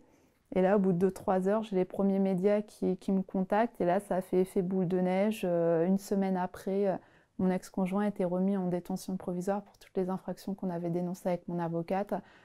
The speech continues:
Donc, euh, Twitter, les réseaux sociaux, euh, et les médias m'ont, m'ont sauvé la vie. Puis il a été condamné par la Cour d'assises des Hauts-de-Seine à huit ans de réclusion criminelle pour tentative de meurtre et, euh, cinq ans de suivi socio-judiciaire.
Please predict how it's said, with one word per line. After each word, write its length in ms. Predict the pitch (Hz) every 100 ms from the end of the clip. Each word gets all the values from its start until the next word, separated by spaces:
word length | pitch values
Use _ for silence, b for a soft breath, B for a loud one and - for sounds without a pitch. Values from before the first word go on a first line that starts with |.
| B -
Donc, 260 | 190 185
euh, 100 | 190
Twitter, 500 | 185 - 185 202 208 214
les 120 | 190
réseaux 260 | 185 185 185
sociaux, 760 | 185 180 - 190 196 208 208
euh, 260 | 175 170 175
et 80 |
les 100 | 175
médias 460 | 180 180 185 185 202
m'ont, 340 | 196 180 170
m'ont 120 | 170 185
sauvé 280 | - 190
la 100 | 185
vie. 240 | 175 185 _ _ _ _ _ _ _ _ _ _
Puis 120 | 196
il 40 |
a 40 | 165
été 180 | 165 170
condamné 460 | 185 180 180 190
par 180 | - 170
la 140 | 165
Cour 180 | 165 190
d'assises 380 | 175 175 - 175
des 140 | 170
Hauts-de-Seine 400 | 170 - 190 214 220 B B B B -
à 160 | 180
huit 260 | 185 208 220
ans 80 | 214
de 40 |
réclusion 420 | 202 196 202 202
criminelle 440 | 190 190 190 196 202
pour 160 | -
tentative 480 | - 190 190 - 185
de 100 | 190
meurtre 540 | 190 202 226 - 208 - _ -
et, 200 | 190 175
euh, 120 | 175
cinq 340 | 175 202 196
ans 60 | 202
de 60 | 196
suivi 260 | - 190
socio-judiciaire. 920 | 190 185 190 180 175 170 - 208 240